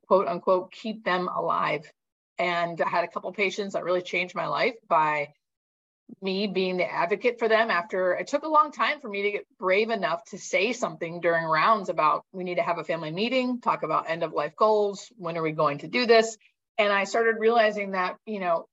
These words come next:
that one little sentence had a lot of power and people listened to me. And it, they, like, I think people just need one person to kind of stand up or advocate. And then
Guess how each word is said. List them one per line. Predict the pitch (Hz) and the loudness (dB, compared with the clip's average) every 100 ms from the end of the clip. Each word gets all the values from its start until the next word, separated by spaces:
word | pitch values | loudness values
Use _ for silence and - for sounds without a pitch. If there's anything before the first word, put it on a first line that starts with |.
| _ | _
that | 185 190 214 | -4 -2 -2
one | 202 190 208 220 | -2 0 0 2
little | 214 208 | 0 0
sentence | - 196 226 226 151 160 - - _ _ _ _ - | -4 -4 -4 -6 -6 -8 -14 -20 _ _ _ _ -6
had | - 185 | 0 4
a | |
lot | 196 196 | 8 6
of | 196 | 6
power | 190 226 180 143 - | 4 6 4 0 -6
and | 175 180 | -8 -6
people | 208 208 185 | 2 6 6
listened | 202 233 196 | 4 0 -2
to | 208 | -2
me. | 196 202 202 202 _ _ - | 0 0 -2 -6 _ _ 0
And | 190 180 | 2 4
it, | 175 | 2
they, | - 202 - - | 2 2 2 -2
like, | 202 196 | 0 0
I | |
think | 220 269 269 | 0 -4 -4
people | 311 277 | -4 -2
just | 240 - | -4 -4
need | 233 | -6
one | 185 165 185 196 | -4 0 2 0
person | 196 185 180 160 160 | -2 -4 -4 -6 -8
to | 160 | -6
kind | 165 160 | -4 -2
of | 156 | -4
stand | - 175 156 | -2 0 2
up | 151 151 | 2 2
or | 151 | 0
advocate. | 151 156 160 170 151 - _ _ _ - | 0 -4 -2 0 0 -2 _ _ _ -4
And | 185 | 0
then | 185 180 185 | 2 0 -2